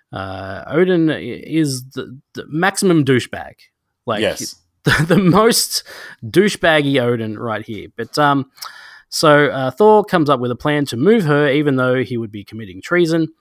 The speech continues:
Speaker 1: With Heimdall distracting Odin from them, Thor has Loki freed from his cell, as Loki knows of secret portals that could transport Foster to another world. Drawing Malekith away from Asgard.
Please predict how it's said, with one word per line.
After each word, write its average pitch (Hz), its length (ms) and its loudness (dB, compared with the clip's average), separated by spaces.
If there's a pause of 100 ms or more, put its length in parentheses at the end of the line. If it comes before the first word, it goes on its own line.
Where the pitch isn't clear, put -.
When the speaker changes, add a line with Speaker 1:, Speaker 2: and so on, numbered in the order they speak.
(160)
Speaker 1:
With 110 80 -10
Heimdall 165 720 4
distracting 131 640 -4
Odin 127 320 -4
from 165 320 0
them, 135 240 -2
Thor 165 400 0
has 127 260 -4
Loki 120 340 -6
freed 120 300 -12
from 101 160 -20
his 95 140 -12
cell, 190 400 0
as 113 240 -6
Loki 131 320 -6
knows 113 340 -12 (240)
of 120 180 -12
secret - 320 -8
portals 196 360 2
that 127 120 -4
could 165 140 -4
transport 131 500 -6
Foster 110 320 -10
to - 160 -18
another 90 200 -16
world. 131 300 -8 (520)
Drawing 151 200 2
Malekith 131 420 -2
away 117 220 -8
from 123 120 -12
Asgard. 123 520 -2